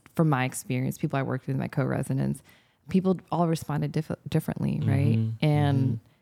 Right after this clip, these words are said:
Speaker 1: I definitely think about it differently now. Like, I remember when covid first hit.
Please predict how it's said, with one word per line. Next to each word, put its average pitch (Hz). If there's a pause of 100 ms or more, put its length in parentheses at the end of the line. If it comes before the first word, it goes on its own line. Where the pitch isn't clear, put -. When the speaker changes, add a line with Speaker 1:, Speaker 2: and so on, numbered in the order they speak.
(880)
Speaker 1:
I 180
definitely 180
think 165
about 147
it -
differently 139
now. 131
Like, 160
I 151
remember 139
when -
covid -
first -
hit. -